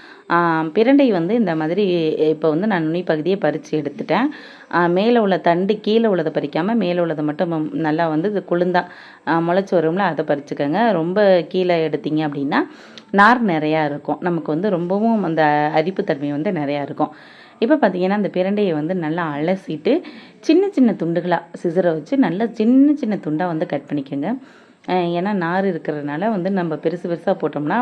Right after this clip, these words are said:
வ-, ரொம்ப நார் நீள நீளமா கடிப்படும். சின்ன சின்ன துண்டா போட்டோம்னா அந்த நமக்கு மேக்ஸிமம் வந்து அரைப்பட்டுரும். அஹ், நல்லா கொழுந்தா எடுத்துக்கோங்க, ரொம்ப வந்து முத்துனதா எடுக்காம நல்லா வந்து கொழுந்தா எடுத்துக்கணும். இப்ப வந்து பார்த்தீங்கன்னா, ஒரு பாத்திரம் வந்து சூடு பண்ணிக்கலாம்.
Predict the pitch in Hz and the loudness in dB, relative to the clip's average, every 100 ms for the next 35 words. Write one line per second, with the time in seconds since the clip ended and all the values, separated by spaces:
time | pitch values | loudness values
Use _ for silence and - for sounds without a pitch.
0 | 214 165 165 156 156 151 185 185 160 160 | 0 0 0 0 0 -2 -2 -2 -2 -2
1 | 170 - - - - 196 185 175 165 160 | -4 -6 -16 -20 -6 0 2 0 0 -2
2 | 190 185 147 147 - 233 240 240 214 208 | -4 -2 -4 -4 -2 -2 -2 -4 -4 -2
3 | 185 185 185 156 143 143 190 247 196 160 | -2 0 -2 -4 -4 -4 -2 -2 -2 -2
4 | 151 151 143 147 143 139 180 165 151 180 | -2 -4 -4 -4 -4 -6 -6 -4 0 0
5 | 147 143 135 139 143 - - - - - | 0 -4 -6 -6 -6 -8 -18 -20 -20 -10
6 | - 202 214 226 269 269 202 196 196 165 | -4 -2 0 0 0 0 0 2 2 2
7 | 143 151 147 151 147 151 156 165 156 190 | 0 -2 -2 0 0 -2 -2 0 0 0
8 | 170 - 165 156 147 143 151 190 254 170 | 0 0 0 0 -2 -2 -2 0 0 0
9 | 156 147 151 196 170 - 147 147 131 143 | -2 -2 -2 0 -2 -2 -2 -2 -4 -4
10 | 151 233 302 - - - 233 254 302 202 | -2 -2 -2 -10 -20 -8 -4 4 4 4
11 | 185 - 156 151 151 190 214 165 156 151 | 0 -2 -4 -2 -2 0 0 0 -2 -2
12 | 170 151 151 196 170 156 147 147 135 240 | -2 0 0 -2 -2 -4 -4 -6 0 0